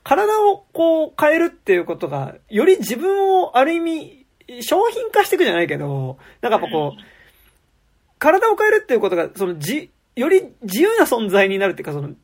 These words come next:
Speaker 1: 自分のこう、意志に合った形に体をアップデートしていくっていうことと、でも、そもそもその自分の意志自体がものすごく、その、資本主義的なこう、金を使わなきゃとか、あの、よりこの競争で勝たなきゃみたいなものに、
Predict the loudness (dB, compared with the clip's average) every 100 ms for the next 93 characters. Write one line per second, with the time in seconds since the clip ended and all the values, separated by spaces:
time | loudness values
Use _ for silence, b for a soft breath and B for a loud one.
0 | -16 -8 -4 -2 -2 0 0 0 -2 -2
1 | -2 -4 -4 -2 -4 -2 -2 -2 0 0
2 | 0 -4 -6 -2 -2 0 -4 -6 -6 -4
3 | -6 -6 -4 -4 -6 _ -8 -6 -4 -6
4 | -6 -6 -4 -4 0 0 0 -6 B B
5 | -4 -2 -2 0 0 0 -2 -4 -2 0
6 | 0 -2 -4 -6 -2 0 0 -4 -2 -2
7 | 0 0 2 2 2 0 -2 -4 -4 -6
8 | -8 B B -4 0 0 0 -2 -4 -2
9 | -4 -4 -6 -10 -6 0 2 2 2 6
10 | 6 6 2 -2 -4 -6 -4 -4 -6 -8
11 | -8 -2 2 4 2 0 -4 -2 -2 0
12 | -2 -4 -2 0 0 0 -2 -2 -2 -2
13 | -6 -8 -8 -8 -8 -10